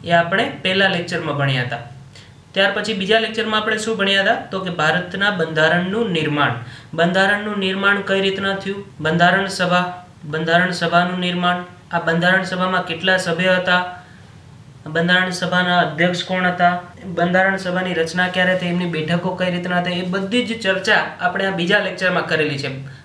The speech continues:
બંધારણનું નિર્માણ. મિત્રો, આ જે જે આપણે lecture ભણી ગયા છીએ, મારી એક તમને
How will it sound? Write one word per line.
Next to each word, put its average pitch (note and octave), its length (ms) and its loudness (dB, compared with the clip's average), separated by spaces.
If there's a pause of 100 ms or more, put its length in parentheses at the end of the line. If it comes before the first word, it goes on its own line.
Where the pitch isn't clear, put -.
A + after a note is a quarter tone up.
(120)
બંધારણનું F3 920 0
નિર્માણ. D3 400 0 (880)
મિત્રો, G3 220 2
આ G#3+ 140 6
જે G#3+ 160 -2
જે A#3+ 180 2
આપણે A3+ 220 2
lecture G#3 320 -4
ભણી G3 220 0
ગયા F#3 220 2
છીએ, F#3+ 300 -8
મારી F3+ 220 2
એક G#3 220 -8
તમને G#3 520 -4